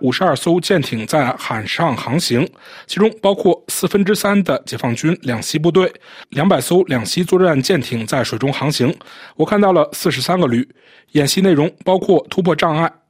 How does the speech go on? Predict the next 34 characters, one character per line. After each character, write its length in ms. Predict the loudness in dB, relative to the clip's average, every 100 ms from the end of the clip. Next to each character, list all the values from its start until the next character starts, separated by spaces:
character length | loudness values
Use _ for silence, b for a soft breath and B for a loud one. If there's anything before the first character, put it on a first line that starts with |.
| -4
在 200 | 0 0 -4
城 220 | -4 -4
市 260 | 0 0
地 140 | 0 -2
形 220 | -2 0
中 180 | 0 -2 -6
展 160 | -8 -6
开 240 | -2 -2 -4
军 180 | -4 -2
事 80 | 0
行 240 | -2 -2
动。 160 | 0 -2 -6 B B B B
我 80 | 0
们 120 | 0
还 120 | 0
看 160 | 0 2
到 120 | 4
了 240 | 2 0 -2
五 140 | 2
月 120 | 4 4 2
二 120 | -2
十 160 | -2 0
日 240 | 0 0 -4
台 140 | 0
湾 180 | 0 0
总 140 | 0
统 240 | 0 0 -2
就 140 | -2
职 100 | -2
典 180 | 0 2
礼 240 | 2 0 B B B
和 200 | -2 -2 -2
双 220 | -4 -2
十 320 | 0 0 -2